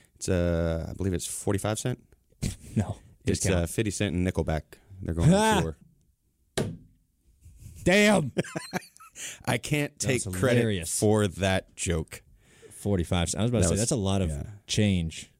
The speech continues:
Speaker 1: Yeah, I can't remember if that was Matt Strickard or Justin Beatty, but one of our producers back at the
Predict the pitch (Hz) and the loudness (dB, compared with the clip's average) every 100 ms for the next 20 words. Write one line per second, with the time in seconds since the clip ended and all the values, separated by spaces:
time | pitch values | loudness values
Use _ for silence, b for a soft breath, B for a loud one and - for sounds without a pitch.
0 | _ - 92 90 82 - 98 120 113 107 | _ -2 0 0 -4 -6 -2 -2 0 0
1 | 101 98 - 85 90 87 87 85 - b | 2 0 0 -2 -2 0 0 0 -6 b
2 | b b b b b b - 107 - - | b b b b b b -2 0 0 -2
3 | 95 92 87 87 85 - 80 78 76 - | 0 0 0 0 -2 -2 -2 -2 -2 -4
4 | - 82 80 80 80 - 78 80 85 76 | -2 -2 -2 -2 -4 -2 -4 -4 -4 -6
5 | 82 73 - - 71 | -6 -8 -8 -8 -8